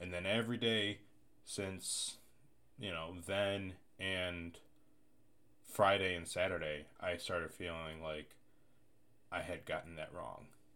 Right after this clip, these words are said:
"Oh my God. Oh my God. I'm gonna get this wrong. God damn it. I'm gonna get old takes exposed by the two people that listen to this show." But no, that's not true. Both of you can, uh,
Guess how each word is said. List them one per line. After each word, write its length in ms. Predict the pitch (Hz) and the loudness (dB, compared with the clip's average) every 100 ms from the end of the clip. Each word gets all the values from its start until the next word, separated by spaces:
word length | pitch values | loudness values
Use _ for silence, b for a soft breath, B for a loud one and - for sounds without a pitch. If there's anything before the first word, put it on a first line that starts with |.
| - - - - | -20 -20 -18 -6
"Oh 120 | 92 | -4
my 160 | 80 76 | -2 -4
God. 340 | 80 73 76 - - - - | -4 -4 -6 -12 -20 -16 -10
Oh 60 | 85 | -8
my 160 | 76 - | -6 -4
God. 260 | 78 65 - | -4 -4 -6
I'm 140 | 90 85 | -6 -6
gonna 180 | 80 78 | -6 -6
get 220 | 85 - | -8 -6
this 180 | 80 - | -6 -2
wrong. 240 | 80 80 - | -2 -2 -4
God 160 | 80 78 | -4 -4
damn 200 | 82 82 | -6 -6
it. 40 | |
I'm 100 | 82 | -6
gonna 120 | 85 | -6
get 100 | 82 | -4
old 200 | 85 85 | -4 -4
takes 240 | 92 85 - | -4 -6 -8
exposed 500 | - - 82 82 - | -10 -6 -4 -4 -4
by 120 | 80 | -6
the 140 | 78 76 | -6 -10
two 140 | - | -8
people 240 | 87 92 87 | -6 -6 -4
that 160 | 82 | -4
listen 220 | 82 85 92 | -4 -4 -4
to 60 | |
this 100 | 85 | -4
show." 300 | - 92 85 - - - - - - - - - - | -2 0 -2 -2 -14 -20 -20 -20 -20 -20 -20 -8 2
But 160 | 139 | 6
no, 240 | 151 185 135 | 8 6 4
that's 180 | 104 - | -2 0
not 140 | 117 | 0
true. 260 | 107 143 135 | 4 4 4
Both 320 | 95 95 104 107 | 0 0 0 0
of 80 | |
you 140 | 98 101 | -2 -2
can, 300 | - 104 101 | -2 -2 2
uh, 220 | 101 98 | 2 0